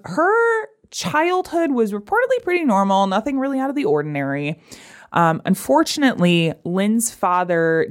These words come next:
died when she and her sister were still pretty young, which sort of thrust the family into this, in s-, hard times. I mean, it, it really sort of demolished the family,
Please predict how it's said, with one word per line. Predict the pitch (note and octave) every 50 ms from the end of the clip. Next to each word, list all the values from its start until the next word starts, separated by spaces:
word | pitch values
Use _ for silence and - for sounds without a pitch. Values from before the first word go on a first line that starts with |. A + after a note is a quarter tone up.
| D3+
died | D3 F3 D#3+ D3+ D3 D3+ D3+ D3+ D3+ D3+ D#3 D3+ -
when | - C#3 C#3+ D3 D3 D3 D3 D3+
she | D3+ - - - - G#3+ G#3+ A3 A#3 A#3+ -
and | - F3 F#3
her | F3 F3
sister | - - E3 E3 - - E3+ D#3+
were | C#3 B2+ C#3 C#3+
still | - - - - D#3+ D3 D3+ C#3+ C#3 C#3+ C#3
pretty | - - - F3+ E3 D#3+
young, | D3+ C#3+ C3+ B2+ C3 C3+ D3 G3+ A3+ B3 C4 D4 C#4 - - - - - _ _ -
which | G3 F#3+ F#3+ - -
sort | - - A3 G#3 G#3
of | G#3 F#3+ E3 -
thrust | - _ - E3+ D#3+ E3+ F3+ - - - - -
the | F3 E3+
family | E3+ - - E3 D#3+ D#3+ D#3+ D#3+ D#3 D3+ D3+ D3+ D3+ -
into | - D#3 D#3+ - - D#3+
this, | D3 D3+ C#3+ C#3+ - - - - - _ -
in | F#3
s-, | F3 - - - A#2+ A#2 -
hard | - - - G#3 F#3
times. | - - - - A1 - E3 - -
I | - F3
mean, | E3+ E3 D#3+
it, | D#3+ D3+ - _ _ - - F#3
it | G#3 E3 D3+ C#3+
really | D3+ D#3+ D3 D3 D3 D3+
sort | - D#3 D3+
of | C#3 C3+
demolished | C3 D#3 C3+ C3 A#2+ B2 B2+ C#3+ - - -
the | D3
family, | C#3 - C#3 B2+ B2+ B2+ B2+ B2+ A#2 A2 G2 G2+ -